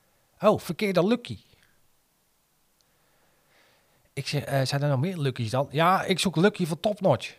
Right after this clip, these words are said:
Ik zeg, "Ja, daar ben ik niet." "Oké, doei."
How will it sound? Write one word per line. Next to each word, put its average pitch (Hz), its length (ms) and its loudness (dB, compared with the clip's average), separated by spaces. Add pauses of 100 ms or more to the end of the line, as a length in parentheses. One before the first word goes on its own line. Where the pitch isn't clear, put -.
(140)
Ik 151 200 -4
zeg, 160 120 -2
"Ja, 196 120 4
daar 180 100 4
ben 220 160 2
ik 202 80 -2
niet." 143 240 -4 (260)
"Oké, 220 440 6
doei." 262 300 8